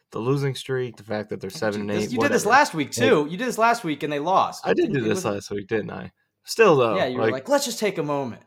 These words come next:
Speaker 2: and
Speaker 1: we're here.
Speaker 2: appreciate."
Speaker 1: Let, let's, let's still just take a moment. Like, that's what it's all about. It's gonna be January here
Speaker 2: I
Speaker 1: in a
Speaker 2: agree.
Speaker 1: few days, and we're talking about a Jets game that we wanna win. We are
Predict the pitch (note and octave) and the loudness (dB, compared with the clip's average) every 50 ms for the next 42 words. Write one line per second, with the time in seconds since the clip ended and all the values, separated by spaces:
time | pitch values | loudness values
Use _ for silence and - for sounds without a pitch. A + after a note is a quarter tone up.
0 | _ A#2+ B2 A#2+ D#3+ D#3+ F3 D3+ - - - C3+ E3 - - - - E4 - - | _ -14 -6 -2 0 0 2 2 0 -2 -4 -6 -8 -8 -4 -2 -2 -2 -2 -4
1 | - G#3 A3 G#3+ - - B3+ B3 A3+ F#3 D#3+ D3+ - - C#3 A2+ G#2 - G#2 G2+ | -4 -4 -4 -4 -2 2 4 4 4 4 0 -6 -6 -4 -4 -4 -4 -6 -8 -8
2 | G2+ G2 F#2+ F#2+ G2 F#2+ - A#2 A#2+ A#2+ - - C#3+ D3 - - D#3+ D#3 D#3+ D3+ | -6 -8 -8 -10 -12 -14 -12 -10 -10 -8 -6 -6 -6 -6 -4 -6 -6 -4 -6 -6
3 | - D#3+ D#3 D3 D3 C#3+ D#3 D#3 C3 G#2+ G2+ - - - - A2 - - - - | -6 -6 -4 -4 -4 -2 -2 -2 -2 -4 -6 -8 -10 -10 -12 -12 -12 -16 -20 -20
4 | _ _ _ _ _ _ C#3 C3+ C3 B2+ A#2+ A2 G#2 A2 A2+ A#2 B2 C3 C3+ C3+ | _ _ _ _ _ _ -8 -6 -6 -6 -8 -8 -6 -4 -4 -4 -2 -2 -2 -2
5 | C3+ C3 B2+ C3 B2 B2+ B2+ C3 C3+ C3+ A#2+ G2 F#2 - A#2 G#2+ G2+ G#2 G#2 A2+ | -2 -2 -2 -2 -4 -4 -4 -4 -4 -4 -6 -8 -10 -12 -12 -10 -6 -4 -4 -2
6 | C3 D3 D3 - - _ _ _ _ _ _ - A#2 A2 A2 G#2+ G#2+ G#2+ A2 G#2+ | -4 -4 -6 -10 -16 _ _ _ _ _ _ -12 -10 -8 -6 -6 -4 -6 -6 -4
7 | - A#2 A#2 - B2 A#2 A2+ A2 G#2+ G2+ F#2+ G#2 G#2 G#2 - - - A2+ A2 G#2+ | -4 -4 -4 -4 -6 -6 -6 -4 -4 -6 -4 -6 -6 -6 -8 -12 -10 -10 -8 -8
8 | G2+ G2 - - - _ _ G#2+ G2 F#2+ G2 G2+ G#2+ A#2+ B2+ B2+ B2 B2 C3 C3 | -8 -10 -10 -12 -16 _ _ -14 -14 -8 -4 -2 -2 -2 -2 -2 -4 -4 -4 -4
9 | C#3 C#3+ D3 C#3+ C#3 - _ _ A2+ F#2+ F2+ E2+ F2 - - | -4 -4 -6 -10 -12 -16 _ _ -12 -10 -10 -10 -10 -12 -14